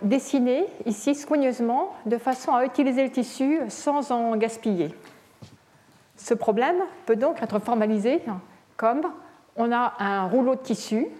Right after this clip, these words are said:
une bande, on veut utiliser la longueur de tissu la plus courte possible,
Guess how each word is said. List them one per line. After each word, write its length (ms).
une 180
bande, 320
on 120
veut 120
utiliser 600
la 140
longueur 800
de 120
tissu 380
la 100
plus 160
courte 260
possible, 440